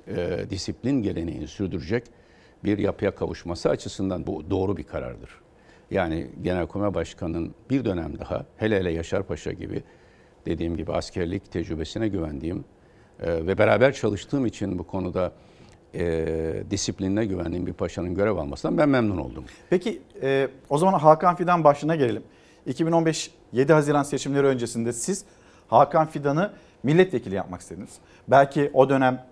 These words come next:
Speaker 2: e, kabinede de görmek istiyordunuz. E, sonra ne oldu? Yani
Speaker 1: Şimdi
Speaker 2: Hakan
Speaker 1: <clears throat>
Speaker 2: Fidan,
Speaker 1: bu konuda çok
Speaker 2: Erdoğan devreye girdi.
Speaker 1: Bu konuda çok spekülasyonlar yapılıyor, açık ifade edeyim.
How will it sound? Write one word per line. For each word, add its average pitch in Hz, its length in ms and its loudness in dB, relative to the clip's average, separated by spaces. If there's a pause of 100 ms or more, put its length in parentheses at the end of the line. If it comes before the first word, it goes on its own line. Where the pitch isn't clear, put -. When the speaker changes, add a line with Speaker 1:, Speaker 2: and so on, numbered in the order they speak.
Speaker 2:
e, 113 280 2 (440)
kabinede 151 500 4
de 127 60 2
görmek 98 380 0
istiyordunuz. 92 520 -8 (520)
E, 107 120 0 (120)
sonra 226 460 6 (220)
ne 131 140 4
oldu? 202 560 6
Yani 139 180 8
Speaker 1:
Şimdi 160 120 8
Speaker 2:
Hakan 160 260 8
Speaker 1:
<clears throat> 233 100 8
Speaker 2:
Fidan, 175 160 8
Speaker 1:
bu 160 80 4
konuda 139 340 4
çok 131 140 8
Speaker 2:
Erdoğan 165 360 10
devreye 165 320 6
girdi. 160 420 4
Speaker 1:
Bu 160 40 4
konuda 139 400 4
çok - 200 -4
spekülasyonlar 107 880 -2
yapılıyor, 95 380 -2
açık - 240 -8
ifade 95 340 -2
edeyim. 107 220 -4